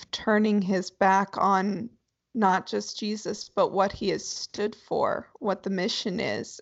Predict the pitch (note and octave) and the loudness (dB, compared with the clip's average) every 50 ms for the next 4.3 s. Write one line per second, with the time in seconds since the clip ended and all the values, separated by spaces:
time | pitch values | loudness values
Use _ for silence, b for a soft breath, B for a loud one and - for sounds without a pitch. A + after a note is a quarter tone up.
0 | _ - F#3 F3 F3 - - B B B B B B B B - - G3 G3+ - | _ -4 -4 -2 -4 -6 -8 B B B B B B B B 0 0 0 0 0
1 | - - - - _ _ _ _ b b b b b b b _ _ _ _ _ | -6 -8 -10 -12 _ _ _ _ b b b b b b b _ _ _ _ _
2 | - - - - A3 G3+ G3+ G3+ A3 A#3 A3+ A3 G#3+ G3+ F#3 - F3+ F#3 G3 G3 | -20 -18 -2 4 6 8 8 8 6 4 2 2 2 0 0 2 2 4 4 4
3 | G3 G3 G#3+ - _ - - - _ G#3+ G#3 F#3+ F#3+ G3 F#3+ - - - - G#3+ | 2 0 -2 -8 _ -20 -20 -12 _ -2 0 0 0 0 -2 -4 -6 -4 -2 0
4 | G3 D3+ - F3+ - - | 0 2 0 0 -2 -4